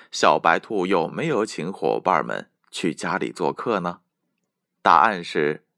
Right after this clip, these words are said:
B，有，伙伴们在小白兔家玩得很高兴。今天故事的问题又是什么呢？第一个问题：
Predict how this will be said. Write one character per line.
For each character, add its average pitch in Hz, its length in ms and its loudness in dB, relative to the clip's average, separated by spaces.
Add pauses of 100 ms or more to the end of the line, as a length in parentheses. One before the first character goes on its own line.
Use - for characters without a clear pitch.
(280)
B， 131 320 -2 (560)
有， 87 560 0 (340)
伙 107 260 4
伴 123 220 0
们 90 180 -4
在 95 200 0
小 57 260 -2
白 73 180 0
兔 85 220 -10
家 - 440 -4 (100)
玩 78 340 0
得 90 80 -6
很 50 400 -14
高 87 220 -2
兴。 - 260 -12 (640)
今 127 280 -2
天 101 300 -6
故 101 220 -4
事 - 160 -10
的 80 120 0
问 85 220 -6
题 78 380 -8 (180)
又 135 300 -4
是 90 160 -8
什 82 180 -4
么 80 120 -6
呢？ 82 200 -6 (920)
第 123 180 0
一 165 80 -6
个 110 140 -8
问 73 200 -6
题： - 300 -12